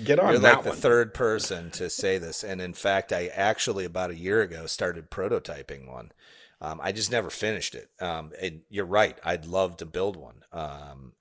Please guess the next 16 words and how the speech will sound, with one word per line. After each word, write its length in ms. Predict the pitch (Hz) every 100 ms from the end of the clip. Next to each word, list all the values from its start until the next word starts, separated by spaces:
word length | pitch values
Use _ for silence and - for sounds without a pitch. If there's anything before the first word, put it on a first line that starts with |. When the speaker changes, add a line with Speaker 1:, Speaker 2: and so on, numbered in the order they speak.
| _ _ -
Speaker 2:
I 180 | 98
didn't 220 | 135 147 113
know 140 | 110
they 160 | 104 98
existed 500 | 82 95 107 - 87
until 300 | 82 98 85
I 100 | 82
went, 640 | 85 82 82 - - - -
uh, 520 | 82 78 78 76 71 65 - -
I 60 | -
saw 380 | - - 143 156
somebody 560 | - 135 151 95 87
on 120 | 90 98
Instagram 720 | 160 175 - 156 90 65 62
had 260 | 85 78 65
one. 260 | 60 57